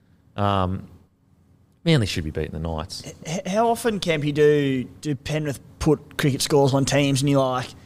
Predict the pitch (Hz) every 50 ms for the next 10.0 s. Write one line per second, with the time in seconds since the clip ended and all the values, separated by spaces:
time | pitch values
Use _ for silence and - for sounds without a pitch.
0 | - - - - 147 160 165 165 151 143 135 131 127 123 - - - - - -
1 | - _ - - 175 175 160 143 123 - 139 - - - 127 131 131 127 127 123
2 | 123 127 123 120 120 131 131 127 127 127 123 123 113 107 - - - - - _
3 | _ _ _ _ - 156 160 - - 156 131 151 139 139 131 131 131 143 - -
4 | 147 143 131 - - - - - - - - - - - - _ _ _ _ _
5 | _ _ _ - - 123 - 156 - - 175 147 123 120 127 117 101 - 135 113
6 | 110 120 117 117 113 110 107 - - - - - - - - - - _ _ _
7 | _ _ - - - - - 143 139 139 139 143 135 123 120 117 - - - 123
8 | 110 117 92 107 104 104 - 113 101 104 113 - - 143 147 - - 160 135 143
9 | 151 160 165 156 127 120 131 143 - 123 120 127 120 - - 120 131 160 202